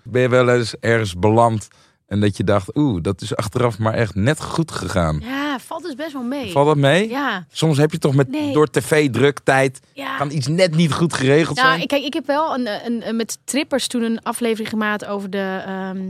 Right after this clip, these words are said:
Speaker 2: favela's in Brazilië.
Speaker 1: Mhm.
Speaker 2: En toen, eh, eh, ja, had, was ik op een gegeven moment wel een interview. Nou, toen <laughs> hadden we echt de afspraak van, "Oké, we mogen niet zomaar filmen. We mogen ook nooit zomaar filmen. We moeten,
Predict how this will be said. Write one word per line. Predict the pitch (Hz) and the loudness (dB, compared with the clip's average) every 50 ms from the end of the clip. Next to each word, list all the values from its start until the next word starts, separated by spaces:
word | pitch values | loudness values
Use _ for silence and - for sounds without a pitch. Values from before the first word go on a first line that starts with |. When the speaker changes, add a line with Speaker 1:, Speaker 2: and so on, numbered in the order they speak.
| 190 196 190 - _ - - _ _ _ | -10 -10 -14 -16 _ -20 -20 _ _ _
Speaker 2:
favela's | - - 226 - - 233 254 247 226 214 220 - - | -4 -4 -2 0 0 0 2 2 0 0 -2 -4 -4
in | 226 196 202 202 180 185 - _ _ _ _ _ | -4 -4 -6 -6 -8 -10 -16 _ _ _ _ _
Brazilië. | - 202 196 180 - 247 247 202 190 180 151 | -6 -4 -2 0 0 0 0 0 0 0 0
Speaker 1:
Mhm. | 123 110 113 120 147 165 170 _ _ _ _ _ _ - - | 0 0 0 -2 -2 -4 -6 _ _ _ _ _ _ -14 -10
Speaker 2:
En | - 208 | -8 -4
toen, | - 226 220 220 226 | -2 -2 -2 -2 -2
eh, | 226 220 214 208 202 202 202 202 196 196 | -4 -6 -6 -4 -6 -6 -6 -8 -8 -10
eh, | 185 - _ _ _ _ _ _ _ _ _ _ _ _ _ _ _ _ _ - - 190 - - - 214 | -10 -14 _ _ _ _ _ _ _ _ _ _ _ _ _ _ _ _ _ -16 -16 -16 -16 -16 -20 -20
ja, | - - - 165 - | -20 -18 -18 -18 -16
had, | - 208 208 208 175 | -10 -6 -4 -2 0
was | 202 214 202 | 0 -2 -2
ik | 220 | -2
op | - 208 | -4 -4
een | - | -4
gegeven | - | -2
moment | 208 214 214 190 | -2 -2 0 0
wel | 208 202 | -2 -2
een | 208 | 0
interview. | - 233 247 247 226 208 220 226 214 185 - _ _ | 0 -2 -2 -2 -2 -2 -2 -2 -2 -4 -6 _ _
Nou, | - 226 233 240 | -4 -2 -2 -2
toen | 214 - 233 233 196 - - - - 151 151 | -2 -2 -4 -4 -4 -4 -6 -6 -6 -8 -8
<laughs> | 135 - _ _ - - _ | -10 -12 _ _ -20 -10 _
hadden | - 226 240 | 0 0 2
we | 247 | 2
echt | 240 240 - | 0 -4 -6
de | - | -4
afspraak | - 262 277 - - 269 240 240 262 - | -4 -4 -4 -2 -2 -2 -2 -2 -2 -6
van, | - - 214 | -8 -8 -8
"Oké, | 208 196 - 202 185 180 180 | -8 -6 -4 -4 -2 -2 -4
we | 185 | -4
mogen | 190 202 208 208 196 190 | -2 -2 -4 -2 -2 0
niet | 196 226 240 240 | 0 0 0 0
zomaar | - - 220 214 202 202 185 | 0 0 0 0 0 -2 -4
filmen. | - - 202 185 196 220 226 214 | -4 -4 -4 -4 -2 -4 -4 -6
We | 196 | -8
mogen | 185 185 190 208 214 - 208 | -8 -8 -8 -8 -8 -8 -8
ook | 208 190 | -8 -8
nooit | 202 196 196 190 | -8 -10 -10 -10
zomaar | - 190 185 185 | -12 -12 -12 -12
filmen. | - 196 190 190 | -12 -10 -8 -6
We | 190 | -6
moeten, | 190 190 190 190 180 | -6 -6 -6 -10 -12